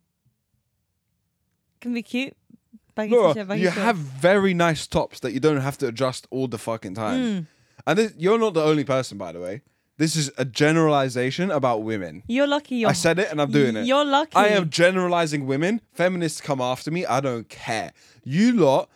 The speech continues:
Speaker 2: love to wear shit that's inconvenient and spend majority of the night fucking complaining about it. Shut up and change. How about that? Huh? How about that?
Speaker 1: You're lucky.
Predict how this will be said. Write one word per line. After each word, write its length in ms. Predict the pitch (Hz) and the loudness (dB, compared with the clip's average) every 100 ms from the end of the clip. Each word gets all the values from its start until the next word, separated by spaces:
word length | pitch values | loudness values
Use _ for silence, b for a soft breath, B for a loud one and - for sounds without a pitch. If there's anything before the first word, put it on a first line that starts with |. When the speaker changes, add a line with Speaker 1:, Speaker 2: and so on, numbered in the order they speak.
| _ _ | _ _
Speaker 2:
love 520 | 117 127 156 220 269 | -8 0 4 6 4
to 120 | - 220 | 0 0
wear 220 | 214 190 | 2 0
shit 360 | - 113 107 _ - | -2 -6 -6 _ -6
that's 180 | 127 - | -6 -4
inconvenient 800 | 170 180 175 151 147 113 113 - - | -6 -4 -2 0 0 0 -4 -8 -8
and 120 | 131 | -6
spend 440 | - - 196 180 - _ | -6 0 0 0 -6 _
majority 420 | 135 135 175 202 | -2 0 4 2
of 100 | 180 | 2
the 60 | 143 | -2
night 240 | 135 120 - | -2 -4 -12
fucking 420 | - 175 165 151 | -2 -2 0 -6
complaining 460 | 131 110 120 110 95 | -6 -6 -6 -6 -8
about 240 | 92 85 | -8 -8
it. 100 | 85 b b | -10 b b
Shut 320 | - - 220 | -4 2 4
up 220 | 196 180 | 4 2
and 100 | 143 | -2
change. 460 | 135 139 92 90 - | 0 -2 -4 -12 -14
How 120 | - | -4
about 200 | 165 147 | 0 0
that? 200 | 117 95 - | 0 -6 -6
Huh? 220 | 123 202 294 _ | -4 -4 -6 _
How 100 | 147 | -2
about 180 | 151 120 | -2 0
that? 180 | 101 - _ _ _ _ _ | -4 -8 _ _ _ _ _
Speaker 1:
You're 160 | 208 214 | -6 -4
lucky. 540 | 226 247 240 226 330 | -4 -6 -6 -6 -6